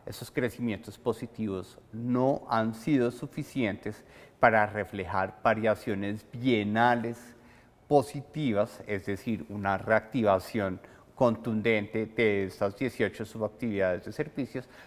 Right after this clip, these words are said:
particularmente para siete actividades de servicios que son servicios de almacenamiento, restaurantes y bares, los servicios de edición,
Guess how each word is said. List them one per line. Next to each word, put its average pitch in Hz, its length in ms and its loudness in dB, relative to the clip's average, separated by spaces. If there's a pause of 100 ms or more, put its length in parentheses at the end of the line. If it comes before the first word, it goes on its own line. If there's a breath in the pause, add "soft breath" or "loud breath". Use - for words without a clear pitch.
(140 loud breath)
particularmente 123 1000 2
para 101 440 0
siete 160 840 -2 (280 loud breath)
actividades 101 800 4
de 113 80 0
servicios 110 640 -4
que 135 160 0
son 131 360 2 (640 loud breath)
servicios 110 600 0
de 110 80 6
almacenamiento, 117 1000 2 (520 soft breath)
restaurantes 113 1200 2
y 127 80 -4
bares, 101 440 4 (320 loud breath)
los 120 180 6
servicios 113 580 2
de 117 120 6
edición, 120 560 0